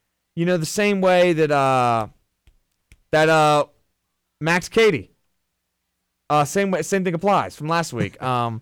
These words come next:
Speaker 2: Counselor.
Speaker 1: <laughs> I know it was charismatic, but that movie is really a very unique, uh, twist and one of my favorites to watch on Halloween. 'Cause again, not a lot of people have seen them. Davis, what's next for you?
Speaker 2: Uh, my next one would be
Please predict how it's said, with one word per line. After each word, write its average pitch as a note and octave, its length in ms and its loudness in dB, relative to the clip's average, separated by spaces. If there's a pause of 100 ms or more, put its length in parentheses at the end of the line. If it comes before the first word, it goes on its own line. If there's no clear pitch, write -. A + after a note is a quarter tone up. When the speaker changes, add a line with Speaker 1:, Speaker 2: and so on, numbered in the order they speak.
Speaker 2:
Counselor. F3+ 1120 2
Speaker 1:
<laughs> D3 760 -6
I G3 160 4
know A3 180 4
it F3+ 220 2
was G3 200 2
charismatic, D#3 460 0
but C#3+ 160 -2
that F#3+ 200 2
movie E3 320 0
is C#3 120 -2
really D3+ 360 0
a C3+ 60 0
very C#3 280 2
unique, C3 540 -4
uh, B2 260 0
twist D#3+ 400 -2
and C3+ 100 -6
one C3+ 80 -2
of C3 40 -4
my A#2+ 140 -2
favorites B2 640 -2 (280)
to - 80 -8
watch B2+ 220 0
on A#2 80 -8
Halloween. C3 240 -4
'Cause D3+ 80 -10
again, F#3 280 -2
not D3+ 80 -2
a - 40 2
lot D#3+ 60 2
of D#3 40 -4
people D#3 180 -4
have C#3+ 100 -2
seen G#2+ 180 -10
them. F2 140 -14 (320)
Davis, E3+ 220 -2
what's D#3+ 160 -8
next C#3 160 -10
for A#2 100 -14
you? F#2 160 -16 (720)
Speaker 2:
Uh, C#3 240 -2
my C#3 140 -6
next D3 420 -8
one C#3 220 -6
would C3+ 180 -8
be C3 480 -4